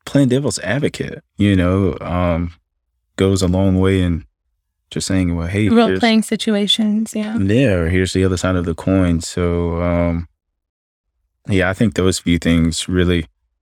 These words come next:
Speaker 1: just help bring things together, because, you know, I feel like you can be consistent, but if you're not putting in the effort to, to make the relationship push forward and pushing each other to grow as individuals, as, as, as well as a couple, I mean,
Speaker 2: Yeah.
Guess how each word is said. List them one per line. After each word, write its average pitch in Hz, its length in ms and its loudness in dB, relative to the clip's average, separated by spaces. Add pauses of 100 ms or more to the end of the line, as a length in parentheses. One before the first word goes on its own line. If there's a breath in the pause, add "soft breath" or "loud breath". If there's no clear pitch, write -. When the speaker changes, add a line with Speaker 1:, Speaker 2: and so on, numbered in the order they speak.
(560)
Speaker 1:
just - 180 -2
help - 240 -2
bring 92 240 0
things 87 260 0
together, 87 420 -2
because, 82 400 -4
you 80 80 -4
know, 78 300 -6 (480)
I 123 40 -10
feel 92 160 -2
like 85 240 -2 (540)
you 90 140 -2
can 92 120 0
be 87 320 2 (280)
consistent, 82 600 -2
but 76 80 -4
if - 140 -8
you're 80 60 2
not 85 180 -2
putting - 260 -4
in 80 80 0
the - 100 -6
effort 82 340 -2
to, 80 320 -6
to - 160 -6
make 80 240 0
the 82 100 -4
relationship 80 580 -4 (140)
push - 280 -2
forward 80 640 0
and 69 220 -8 (440)
pushing 87 280 -2
each 85 180 -2
other 85 180 -2
to 71 120 -8
grow 80 460 0
as 80 380 -6
individuals, 78 760 -2
as, - 260 -10 (140)
as, - 180 -6 (140)
as 85 140 -6
well 85 260 0
as - 140 -6
a - 60 -8
couple, 85 440 -10
I - 200 -10
mean, - 260 -12
Speaker 2:
Yeah. 208 260 -2